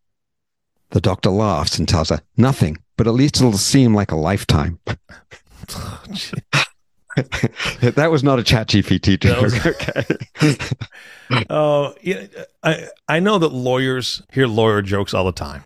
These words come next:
Speaker 2: right?
Speaker 1: Uh-huh.
Speaker 2: So I know, I'm sure C P As hear C P A jokes all the time. I actually thought that was pretty funny. Uh,
Speaker 1: Hmm.
Speaker 2: if you're a C P A listening to this, or you have a family member that's a C P A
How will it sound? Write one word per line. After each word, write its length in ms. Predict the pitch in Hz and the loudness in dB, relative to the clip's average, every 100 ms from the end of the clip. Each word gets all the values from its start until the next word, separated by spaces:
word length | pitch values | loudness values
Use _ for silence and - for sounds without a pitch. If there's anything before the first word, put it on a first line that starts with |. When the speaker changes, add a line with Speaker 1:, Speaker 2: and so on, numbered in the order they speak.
| - | -4
Speaker 2:
right? 280 | 104 110 - _ - - | -2 -2 -4 _ -10 -4
Speaker 1:
Uh-huh. 240 | 80 87 | -2 0
Speaker 2:
So 280 | 82 135 - _ - | 0 0 -4 _ -6
I 80 | 147 | -2
know, 100 | 139 | 0
I'm 160 | 143 123 | -2 0
sure 180 | 131 | 0
C 200 | 113 - | 0 -4
P 200 | 104 110 | -2 0
As 120 | 98 - | 0 0
hear 140 | 101 | -2
C 200 | - 101 | -2 -4
P 140 | 95 | -4
A 100 | 92 | -4
jokes 300 | 90 98 90 | -2 -2 -2
all 80 | 104 | -2
the 60 | 92 | -2
time. 360 | 98 92 92 - - - - _ | 0 0 -2 -6 -20 -20 -20 _
I 60 | 101 | -4
actually 200 | 98 87 | -2 -2
thought 120 | 82 | -2
that 100 | 85 | -4
was 120 | 82 | -6
pretty 160 | - - | -8 -8
funny. 280 | - 76 73 - - - | -6 -8 -10 -16 -20 -8
Uh, 180 | 127 123 | -2 0
Speaker 1:
Hmm. 80 | 151 | 0
Speaker 2:
if 100 | - | 2
you're 120 | 196 | 2
a 40 | 156 | 2
C 140 | 147 | -2
P 220 | 139 135 | 0 0
A 40 | 131 | 2
listening 260 | 143 139 | 0 -2
to 40 | 135 | -2
this, 140 | 135 | 0
or 100 | 160 | 0
you 140 | 147 | 2
have 140 | 143 139 | 2 2
a 60 | |
family 280 | 123 143 135 | 0 -2 -2
member 180 | 127 117 | -2 -2
that's 160 | 104 - | -2 -6
a 60 | |
C 140 | 123 107 | -6 -4
P 180 | 104 | -2
A 240 | 95 92 | -2 -2